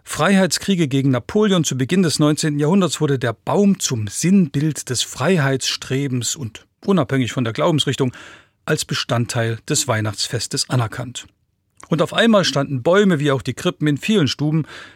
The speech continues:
egal ob katholisch oder evangelisch. Aus dem Winterbaum wurde der Weihnachtsbaum.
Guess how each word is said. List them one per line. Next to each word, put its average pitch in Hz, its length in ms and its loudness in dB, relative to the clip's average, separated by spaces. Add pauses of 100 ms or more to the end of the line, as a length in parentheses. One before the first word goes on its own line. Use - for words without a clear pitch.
(200)
egal 120 460 0 (240)
ob - 140 -8
katholisch 123 520 -2
oder 117 140 -2
evangelisch. 120 560 -4 (560)
Aus 123 160 -6
dem 117 200 -4 (120)
Winterbaum 131 680 2 (260)
wurde 110 380 -4
der 127 140 -4
Weihnachtsbaum. 110 600 -8